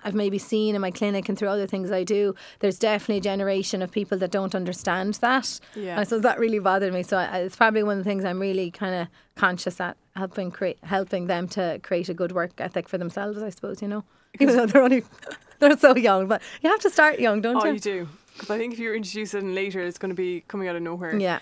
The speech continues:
Speaker 2: Like, you have an immense work ethic.
Speaker 1: Oh, God, I don't know. Do I? <laughs>
Speaker 2: Yeah. <laughs>
Speaker 1: I'm busy, but yeah, I don't know. I en-, I really enjoy what I do, I suppose, you
Speaker 2: Yeah.
Speaker 1: know. Um,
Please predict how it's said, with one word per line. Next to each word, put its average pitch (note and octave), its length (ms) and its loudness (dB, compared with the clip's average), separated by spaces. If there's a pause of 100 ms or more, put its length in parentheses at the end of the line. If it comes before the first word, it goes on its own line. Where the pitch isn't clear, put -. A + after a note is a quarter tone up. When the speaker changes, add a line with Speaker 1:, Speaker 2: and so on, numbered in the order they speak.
(120)
Speaker 2:
Like, G#3 220 -8
you C4+ 220 -2
have C#4 180 0
an A3+ 80 -4
immense G3 420 -4
work E3 220 -10
ethic. - 460 -12 (960)
Speaker 1:
Oh, B3 160 0
God, G3+ 340 2
I A3+ 160 2
don't G#3 180 0
know. F3 360 -2
Do A#3+ 180 2
I? D4 120 6
<laughs> C4+ 60 6 (120)
Speaker 2:
Yeah. C#4+ 540 4
<laughs> A4 40 6 (1000)
Speaker 1:
I'm C#4 200 6
busy, B3 360 6
but A#3+ 460 4
yeah, E4+ 480 4
I D#4+ 80 6
don't F#4 120 6
know. C#4+ 80 8
I C#4+ 120 6
en-, E4 160 4
I D4 120 6
really E4 260 4
enjoy B3 280 4
what A#3 120 4
I G3 100 4
do, F#3+ 220 2
I E3+ 40 2
suppose, E3+ 460 -4
you F#3+ 120 -2
Speaker 2:
Yeah. F#3 100 0
Speaker 1:
know. F#3+ 280 0
Um, F3 520 -4